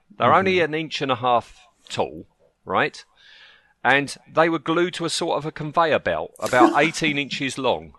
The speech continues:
Speaker 1: right? So if you imagine three figures, an inch and a half tall, glued onto a conveyor belt, eighteen inches long, and each one of those figures has got a tiny little light in it.
Speaker 2: <laughs>
Speaker 1: So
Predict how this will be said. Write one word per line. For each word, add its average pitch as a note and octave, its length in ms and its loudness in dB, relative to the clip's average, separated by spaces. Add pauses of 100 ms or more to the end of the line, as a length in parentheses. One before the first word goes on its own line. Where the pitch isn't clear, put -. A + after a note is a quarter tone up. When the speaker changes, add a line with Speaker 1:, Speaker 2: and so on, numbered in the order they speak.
Speaker 1:
right? A2 320 2 (600)
So D3 160 4
if G3 160 2
you G#3+ 60 -2
imagine F3+ 280 2
three G3 280 -2
figures, A2+ 440 -2
an C3+ 140 -6
inch D3 200 -6
and C#3+ 120 -4
a C#3 140 -2
half B2 540 2 (220)
tall, F2+ 460 -4
glued D#3 280 2
onto D3+ 260 -2
a C#3+ 60 -2
conveyor A#2 380 2
belt, F#2 320 0
eighteen A2 340 -6
inches G#2 320 -12
long, E2+ 260 -4 (300)
and A#2 240 -2
each F3+ 260 -4
one E3 120 2
of D#3 60 -2
those C#3+ 220 0
figures G#2+ 360 -2 (180)
has A#2+ 200 -4
got - 200 2
a A#2 60 -2
tiny G#2+ 380 -2
little A#2 280 -4
light D3+ 340 0
in F2 100 -6
it. - 320 -14 (360)
Speaker 2:
<laughs> - 480 -2
Speaker 1:
So D3 260 4